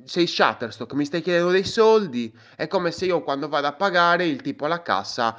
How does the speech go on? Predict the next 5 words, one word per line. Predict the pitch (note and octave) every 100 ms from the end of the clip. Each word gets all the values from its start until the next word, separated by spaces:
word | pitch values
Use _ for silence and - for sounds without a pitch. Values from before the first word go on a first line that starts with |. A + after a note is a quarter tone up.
| -
balbetta, | - A#2 G#2 F#2 F2 - - A2+ A#2
oppure | A2 B2
dice | A2 G2+ -
qualche | G#2+ A2+
stronzatina, | - G#2+ G2 G2+ G2 F#2+ F#2 F#2+ F#2